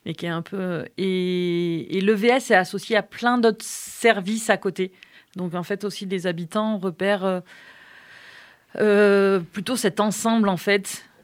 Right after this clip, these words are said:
Euh, mais en tout cas, elle, elle, elle joue un vrai rôle social, en fait. Ça, c'est clair. Et, euh, et, et ça se traduit, oui, par des animations, des ateliers tout le, tout au long de l'année, des activités qui peuvent être proposées tout au long de l'année. Ouais.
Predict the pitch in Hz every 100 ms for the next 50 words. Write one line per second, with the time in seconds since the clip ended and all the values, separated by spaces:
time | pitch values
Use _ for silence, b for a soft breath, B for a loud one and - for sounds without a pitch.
0 | _ 185 180 170 165 156 156 156 151 127
1 | - - - - _ _ - 190 185 180
2 | - 160 226 202 170 165 - 185 170 180
3 | - - 190 180 233 196 165 143 208 208
4 | 226 214 - - - 220 208 - 170 151
5 | 147 - - 170 - 151 - 180 190 -
6 | _ b b b b b - 165 160 156
7 | 151 147 143 - - - - 170 160 123
8 | - 165 - 160 - 151 175 214 220 196
9 | 151 151 165 170 165 156 202 202 180 175
10 | 180 170 180 - - 165 147 - 170 165
11 | 170 165 185 196 175 175 - 190 185 208
12 | - 160 170 - - 170 160 156 - 156
13 | 151 147 147 156 - b b b b _
14 | 180